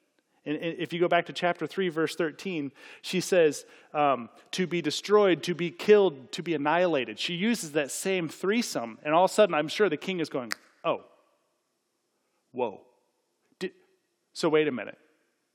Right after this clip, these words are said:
And he's, he's gonna start making connections. And you may be thinking, well, simple things like, seems like the slavery thing,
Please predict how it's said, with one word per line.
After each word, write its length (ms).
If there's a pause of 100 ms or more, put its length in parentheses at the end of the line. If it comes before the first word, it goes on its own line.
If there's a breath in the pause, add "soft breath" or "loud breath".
(140)
And 140
he's, 160
he's 220
gonna 100
start 320
making 380
connections. 840 (920)
And 80
you 60
may 100
be 140
thinking, 480
well, 120
simple 360
things 340
like, 300 (460 loud breath)
seems 280
like 140
the 80
slavery 760
thing, 420